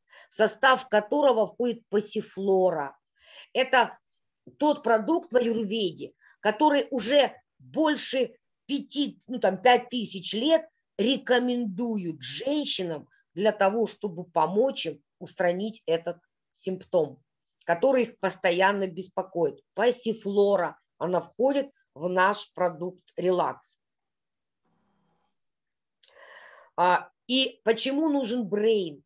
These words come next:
здесь тоже? Потому что это реакция нервной системы, которая управля-, управляет теплообменом в организме. Поэтому, если мы пьём "Релакс" и брейн, мы этим женщинам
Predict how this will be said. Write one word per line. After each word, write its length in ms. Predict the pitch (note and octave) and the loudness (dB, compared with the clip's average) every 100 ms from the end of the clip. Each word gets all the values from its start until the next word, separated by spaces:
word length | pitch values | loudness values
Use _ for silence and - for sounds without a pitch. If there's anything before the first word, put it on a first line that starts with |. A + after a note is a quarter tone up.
| - | -20
здесь 500 | B2+ D3+ G#3 D#3+ - | -14 -6 -4 -4 -6
тоже? 360 | - F#3 D3+ C#3+ | -6 -6 -6 -10
Потому 340 | - F3+ A#3+ | -2 0 0
что 160 | A#3+ - | -2 -4
это 260 | G#3 G3+ | -2 0
реакция 500 | A#3+ C4+ D4+ - A#3+ | 4 4 2 0 0
нервной 380 | A#3 B3+ A#3 A#3+ | 2 2 2 -2
системы, 800 | - A3+ - - B3 A3 D#3+ - _ - - - | -4 -10 -12 -8 0 0 0 -8 _ -20 -14 -4
которая 380 | F3+ B3 A3+ | 0 4 4
управля-, 440 | G#3 G#3 A3 G#3+ - | 4 2 0 0 -6
управляет 800 | G3 - G#3 G3+ A3 C4 C#4+ C4 _ _ _ - | -8 -2 0 2 2 2 2 -2 _ _ _ -8
теплообменом 1300 | - B3+ B3 A3+ G3+ F3+ F#3 F3+ G3+ G#3 G3 G3+ - _ _ - | 0 0 2 0 2 0 -2 -2 -4 -2 -2 -6 -10 _ _ -6
в 120 | F3+ | -2
организме. 800 | G3+ F#3+ G#3+ G#3+ F3+ C#3 C3+ - _ _ _ - - - | 0 0 0 -2 -6 -12 -18 -20 _ _ _ -20 -12 2
Поэтому, 640 | A3 C4 C4 B3+ B3+ - - - | 4 4 2 2 2 0 -8 -14
если 500 | D#3+ C4+ C#4 - A3+ | -4 2 2 2 0
мы 160 | A#3 | 0
пьём 460 | A3+ F#3 G3+ A3+ F#3 | -2 -4 0 0 2
"Релакс" 580 | F#3+ G#3+ G#3+ E3+ - - | 0 2 2 0 -4 -14
и 60 | |
брейн, 600 | D#3+ E3+ G3+ D4+ E4 F#3+ _ _ - | -8 -2 2 2 0 -4 _ _ -10
мы 240 | E3+ B3 | -2 0
этим 540 | A#3 - D#3+ G3+ G#3 G3 | 0 -2 -4 -2 -2 -2
женщинам 640 | G3+ C#4 C#4+ - G3 D#3+ | 0 0 0 -2 -2 -4